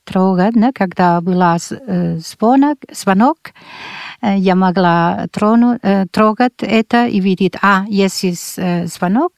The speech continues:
да, и, эм, это было очень легко, и, и это было для меня, эм,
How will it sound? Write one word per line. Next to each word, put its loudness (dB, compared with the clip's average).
да, 0
и, 0
эм, -2
это -2
было -2
очень -4
легко, 0
и, -2
и 0
это 2
было 2
для 2
меня, 4
эм, 0